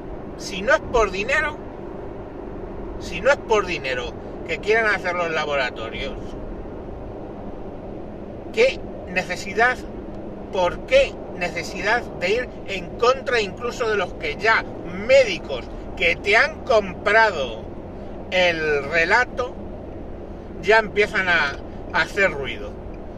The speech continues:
y a decir, "No, oiga, esto es un sinsentido"? Entonces,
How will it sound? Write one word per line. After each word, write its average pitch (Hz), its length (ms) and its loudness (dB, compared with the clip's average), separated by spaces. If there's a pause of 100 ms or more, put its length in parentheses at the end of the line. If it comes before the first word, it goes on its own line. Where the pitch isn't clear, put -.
(120)
y 180 60 0
a 156 80 4
decir, 180 320 2 (1080)
"No, 180 120 0 (160)
oiga, 165 380 2
esto 170 260 -2
es 190 100 -2
un 196 260 -4 (160)
sinsentido"? 156 1080 -6 (480)
Entonces, 220 480 4